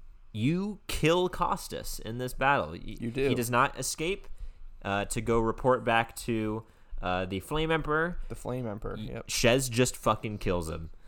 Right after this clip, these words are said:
Speaker 1: uh, right then and there.
Speaker 2: It's a cameo, basically. <laughs> It's how long he's in the
Speaker 1: Yep,
Speaker 2: game.
Speaker 1: basically.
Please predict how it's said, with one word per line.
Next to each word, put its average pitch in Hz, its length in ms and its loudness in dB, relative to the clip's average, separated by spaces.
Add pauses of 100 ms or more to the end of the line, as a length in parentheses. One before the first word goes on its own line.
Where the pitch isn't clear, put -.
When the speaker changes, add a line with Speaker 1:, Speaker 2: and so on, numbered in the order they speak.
(280)
Speaker 1:
uh, 85 280 0
right 107 300 6
then 107 160 4
and 101 160 2
there. 85 320 4 (840)
Speaker 2:
It's - 120 -8
a - 40 -6
cameo, 117 500 2
basically. - 680 0
<laughs> - 20 0
It's 110 100 -2
how 120 100 6
long 117 260 2
he's 110 120 2
in 107 60 0
the 110 60 4
Speaker 1:
Yep, 117 180 8
Speaker 2:
game. 98 80 -2
Speaker 1:
basically. 110 680 4